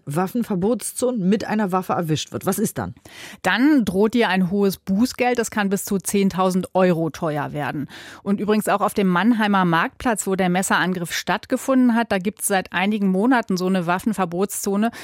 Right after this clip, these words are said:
Speaker 2: allerdings nur zeitlich begrenzt, nämlich am Abend, in der Nacht und am Wochenende.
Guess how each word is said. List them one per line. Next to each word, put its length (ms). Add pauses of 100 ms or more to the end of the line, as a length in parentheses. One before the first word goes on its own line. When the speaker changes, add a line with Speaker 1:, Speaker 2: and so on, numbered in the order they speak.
(200)
Speaker 2:
allerdings 440
nur 200
zeitlich 520
begrenzt, 580
nämlich 280
am 120
Abend, 460
in 120
der 100
Nacht 340
und 140
am 160
Wochenende. 640